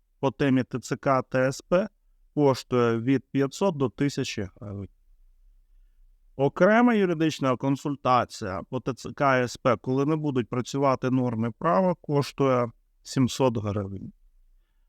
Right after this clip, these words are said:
Заповнення позовної заяви в суд коштує тисячу п'ятсот гривень. Заповнення просто заяви в суд коштує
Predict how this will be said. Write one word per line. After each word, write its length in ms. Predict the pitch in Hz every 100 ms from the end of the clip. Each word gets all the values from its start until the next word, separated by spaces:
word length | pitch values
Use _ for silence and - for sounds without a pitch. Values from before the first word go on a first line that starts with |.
| _ _ _ -
Заповнення 640 | 107 135 185 190 175 170 147
позовної 680 | 160 147 156 160 156 143
заяви 480 | 135 151 151 143 143
в 80 | 151
суд 280 | - 208 -
коштує 580 | - 151 - - 135 120
тисячу 440 | - 185 165 -
п'ятсот 520 | 139 127 117 - - 107
гривень. 480 | 95 101 98 104
Заповнення 580 | 110 139 156 139 127 123
просто 400 | - 196 190 196
заяви 440 | 165 165 160 156 151
в 80 |
суд 260 | - 170 165
коштує 420 | - 151 - 143